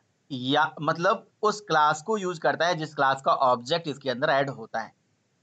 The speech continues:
जैसे इन्होंने अभी student class इसमें ऐड किया है, तो ये student class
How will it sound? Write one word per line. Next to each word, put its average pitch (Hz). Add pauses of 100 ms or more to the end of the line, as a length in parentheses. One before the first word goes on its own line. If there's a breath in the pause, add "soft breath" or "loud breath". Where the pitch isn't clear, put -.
(320)
जैसे 175
इन्होंने 214
अभी 220
student 208
class 156 (160)
इसमें 131
ऐड 123
किया 110
है, 98 (800)
तो 180
ये 185
student 185
class 139